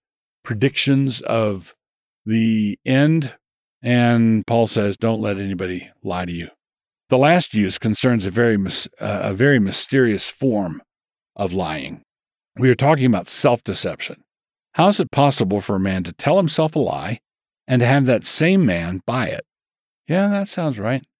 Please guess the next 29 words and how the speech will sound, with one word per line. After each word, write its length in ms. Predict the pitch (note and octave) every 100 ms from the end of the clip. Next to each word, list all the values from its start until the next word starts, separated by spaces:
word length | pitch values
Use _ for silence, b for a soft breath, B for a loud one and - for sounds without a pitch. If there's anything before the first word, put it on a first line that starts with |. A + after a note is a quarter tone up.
| _ _ -
<laughs> 160 | D3 - B B -
One 160 | C#3
part 200 | D3 D3
of 40 | A#2+
your 120 | A2
brain 300 | A2 A2+ A2
tells 340 | C3 B2 G#2+
a, 200 | G2 F#2+ F#2
a 100 | G2+
lie 300 | G#2 A2+ A#2
to 140 | G2+
another 260 | F#2+ G#2+ B2
part 220 | - G2
of 100 | E2+
your 80 | E2+
brain, 340 | F2 F2 G#2 - _ _ _
and 160 | A#2 A2
that 140 | G#2+
second 340 | - D#3+ C#3 -
part 260 | G#2 F#2 -
of 220 | G2+ E2+
your 360 | F2+ E2 D#2+ - - -
brain 340 | F#2+ F2 G#2+
is 180 | - F#2
a 80 | F#2
dope 380 | G#2+ B2 F#2+ - _ _ _ _
and 220 | G#2+ G2
believes 360 | A2 D3 D#3 F2+
it. 140 | E2